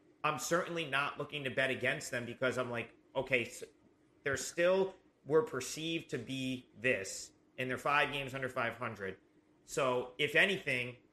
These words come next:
I'd ra-, I wanna bet on them and try to catch the uptick," and that's kind of what happened, right? They went, like, five and one before the All-Star break, and now I think they're four games over five hundred. So, I, you know, that's a baseball example,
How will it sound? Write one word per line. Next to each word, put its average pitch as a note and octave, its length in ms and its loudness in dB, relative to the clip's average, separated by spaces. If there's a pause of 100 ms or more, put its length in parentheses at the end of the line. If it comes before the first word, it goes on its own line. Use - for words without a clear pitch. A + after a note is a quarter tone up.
(140)
I'd C3+ 180 4
ra-, C#3 160 2
I C3+ 80 4
wanna C#3+ 320 0
bet D#3 220 2
on D#3 260 0
them A#2+ 320 -4 (340)
and - 100 -4
try C#3 160 2
to C#3 60 2
catch - 280 0
the C#3 120 -6
uptick," D#3 480 2
and D#3 120 2
that's E3+ 180 0
kind C#3+ 280 0
of C3+ 60 -2
what C3+ 120 -2
happened, C#3 360 2
right? B2+ 220 0
They B2 100 -2
went, B2 200 -2 (140)
like, A2 180 -8
five B2+ 320 4
and C3 120 -4
one C3 200 -4
before B2+ 240 -4
the A#2+ 120 -4
All-Star C3+ 360 -2
break, D3 260 -2 (440)
and B2+ 100 -2
now D#3 160 4
I D#3+ 60 2
think E3 180 -4
they're C#3+ 100 -4
four D#3+ 300 2
games D3 280 -4
over C#3+ 200 -2
five C3 220 0
hundred. C3 380 -4
So, C3 300 0 (320)
I, C#3 180 2
you D3 100 -2
know, B2 100 0
that's E3+ 260 4
a C#3 60 4
baseball C#3+ 580 0
example, A#2 640 -2